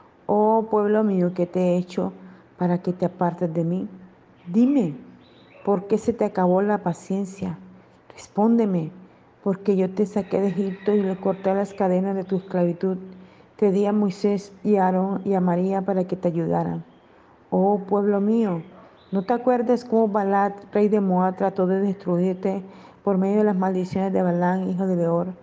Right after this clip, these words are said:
Pero yo hice que te bendijera. Así te he mostrado mi misericordia repetidas veces. ¿No te acuerdas de los acontecimientos que te sucedieron desde Sitín hasta Gilgal y cómo yo te bendije allí?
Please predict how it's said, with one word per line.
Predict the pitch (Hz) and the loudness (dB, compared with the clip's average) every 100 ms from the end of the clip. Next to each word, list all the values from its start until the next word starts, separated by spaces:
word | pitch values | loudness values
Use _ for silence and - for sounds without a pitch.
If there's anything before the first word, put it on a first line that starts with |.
| - - - - - | -20 -20 -20 -20 -4
Pero | 190 | 0
yo | 185 185 | 2 4
hice | 196 196 214 190 | 2 0 -2 -4
que | 185 | -4
te | 185 | 0
bendijera. | 175 170 170 175 175 190 185 - - - - - _ _ | 0 0 -2 -2 -2 -6 -10 -20 -20 -20 -20 -20 _ _
Así | 180 156 - - - 233 214 - | -8 -8 -10 -8 0 2 2 -2
te | 185 | -2
he | |
mostrado | 180 185 - 190 190 | 0 -4 -2 -2 0
mi | 196 190 | 0 0
misericordia | 180 - 175 170 - 180 175 196 | 0 -2 -4 -4 0 0 2 0
repetidas | 190 170 190 185 180 175 | 0 -2 -2 0 0 0
veces. | 175 170 - 202 - - - - - - - - | 0 0 -2 -14 -16 -20 -20 -20 -20 -20 -10 -4
¿No | 208 | 0
te | |
acuerdas | 226 220 247 240 | 0 0 0 0
de | 240 | 2
los | 220 | 2
acontecimientos | 202 196 185 185 190 190 180 185 180 196 | 0 0 -2 0 -2 0 0 0 -2 -4
que | 202 | -4
te | - - 190 | -8 -8 -8
sucedieron | 175 185 180 180 | -8 -4 -2 0
desde | 185 185 180 | 0 0 -2
Sitín | 196 185 - 185 185 | -2 -10 -4 -2 0
hasta | 185 185 | -2 -2
Gilgal | 175 165 156 165 180 180 - - - - - | -2 -2 -4 -2 -2 -4 -10 -20 -20 -20 -10
y | - 190 | -6 -2
cómo | - 214 220 | 0 2 4
yo | 220 190 | 4 2
te | 196 | 0
bendije | 196 190 175 180 180 | 0 0 0 0 0
allí? | 165 180 196 | -2 -4 -6